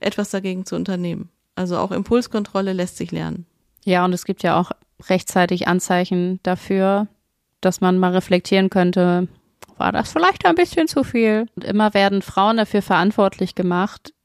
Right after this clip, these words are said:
Speaker 2: Männer zu ihren Gefühlen zu bringen.
Speaker 1: Mhm.
Speaker 2: Das finde ich so anstrengend. Hier Zartmann, hier einer unserer Superhits zweitausendfünfundzwanzig, komm, tau mich auf. Alter, tau dich selber auf.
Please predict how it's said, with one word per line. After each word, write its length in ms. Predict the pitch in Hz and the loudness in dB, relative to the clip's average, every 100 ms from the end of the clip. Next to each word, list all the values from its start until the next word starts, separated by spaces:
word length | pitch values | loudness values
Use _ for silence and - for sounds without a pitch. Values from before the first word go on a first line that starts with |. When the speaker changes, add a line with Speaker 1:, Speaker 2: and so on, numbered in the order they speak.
| _ - | _ -4
Speaker 2:
Männer 680 | 185 185 214 190 196 220 - _ _ - | 2 2 4 2 2 0 -4 _ _ -18
zu 300 | - 208 202 | -6 -2 0
ihren 420 | - 196 190 185 | 0 2 2 2
Gefühlen 420 | 190 180 214 196 175 | -2 -2 0 0 0
zu 140 | 175 | -2
bringen. 460 | 165 165 165 170 180 _ _ _ _ _ _ _ 185 | -2 0 0 -2 -4 _ _ _ _ _ _ _ -18
Speaker 1:
Mhm. 180 | 185 | -6
Speaker 2:
Das 160 | 175 175 | -4 -2
finde 220 | 196 190 | 0 -2
ich 80 | 185 | -2
so 520 | 202 208 220 214 214 - | 0 2 4 4 2 0
anstrengend. 720 | 196 214 - - 175 185 202 | -2 -2 -4 -2 0 0 0
Hier 240 | - 196 | 2 2
Zartmann, 560 | - 208 226 - 180 180 | 2 2 2 2 2 2
hier 220 | 185 196 | 2 2
einer 280 | 190 202 190 | 2 2 2
unserer 360 | 196 196 190 185 | 0 0 2 0
Superhits 640 | 240 - 220 202 220 - 202 - 196 202 196 | 0 2 2 2 -2 0 0 2 0 0 -2
zweitausendfünfundzwanzig, 880 | - 202 196 190 180 185 202 185 185 | -2 -2 -2 -2 -2 0 0 -2 -2
komm, 300 | - 196 202 | -2 0 0
tau 260 | - 190 202 | 0 2 2
mich 240 | 196 - | 0 0
auf. 400 | 202 220 190 - - | 2 2 2 -2 -4
Alter, 380 | 196 220 202 | -2 2 0
tau 240 | - 214 214 | 0 0 2
dich 160 | 208 | 0
selber 460 | - 196 262 196 170 | 2 2 4 2 2
auf. 480 | 170 170 170 185 | 2 4 2 0